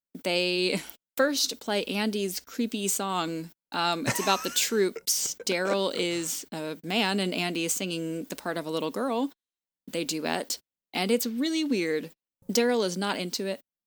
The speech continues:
Speaker 1: They go upstairs to the office and, and ask for feedback, and everyone hates it because it's weird.
Speaker 2: Yeah.
Speaker 1: But then they go back downstairs and they workshop a new song together, and, and they run out of time. Andy asks how much for another half hour 'cause he's really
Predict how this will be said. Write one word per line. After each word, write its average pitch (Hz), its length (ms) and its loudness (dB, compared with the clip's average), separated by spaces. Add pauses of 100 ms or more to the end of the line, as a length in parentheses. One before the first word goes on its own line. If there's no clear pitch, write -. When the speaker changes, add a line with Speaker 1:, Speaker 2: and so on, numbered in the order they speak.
(120)
Speaker 1:
They 185 100 -2
go 190 120 2
upstairs 165 560 -2
to - 80 -8
the 170 100 -2
office 156 380 -4
and, 156 160 -2
and 147 420 -4
ask 160 460 -4
for 156 80 -14
feedback, 180 640 -4 (500)
and 156 280 -6 (200)
everyone 170 280 2
hates - 180 -6
it - 100 -12 (100)
because 170 260 -6
it's - 160 -8
weird. 110 240 -8
Speaker 2:
Yeah. 131 80 0 (840)
Speaker 1:
But 240 100 2
then 262 100 4
they 254 80 4
go 240 100 2
back 208 180 0
downstairs 170 600 -2
and 175 80 -6
they 170 60 -6
workshop 170 600 -6
a 185 60 -2
new 240 160 2
song 165 240 0
together, 156 360 -4
and, 156 300 -4
and 165 160 -6
they 156 140 -2
run 190 160 2
out 170 100 0
of 156 80 -2
time. 180 420 -2 (440)
Andy 185 300 2
asks - 420 2
how 190 120 0
much 180 200 0
for 185 100 -4
another 165 180 -4
half 165 200 -6
hour 165 260 -2
'cause 175 140 -6
he's 160 140 -2
really 165 380 -4